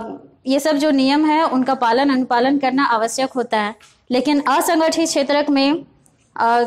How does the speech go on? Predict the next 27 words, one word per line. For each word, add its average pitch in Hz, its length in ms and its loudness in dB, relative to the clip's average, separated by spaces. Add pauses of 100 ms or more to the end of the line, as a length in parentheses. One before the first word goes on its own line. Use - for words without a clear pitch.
(340)
नियम 254 320 2
तो 359 100 0
बनाए 302 360 2
जाते 262 280 0
हैं 214 80 2
लेकिन 240 340 0
उसका 277 220 -2
अनुपालन 240 560 0 (600)
नहीं 285 240 2
किया 240 200 0
जाता 196 300 -4
है। 185 200 -14 (420)
इसके 359 280 -2
साथ 320 280 0
ही 330 300 0 (560)
संगठित 285 520 0
क्षेत्र 330 420 0
में 311 240 2
सवेतन 269 500 0
अवकाश, 277 540 0 (360)
चिकित्सीय 277 460 -2
अव-, 254 320 2
अ, 233 420 2 (480)
अवकाश 262 480 0
जो 269 100 0
है, 254 480 0 (320)
अ, 240 120 0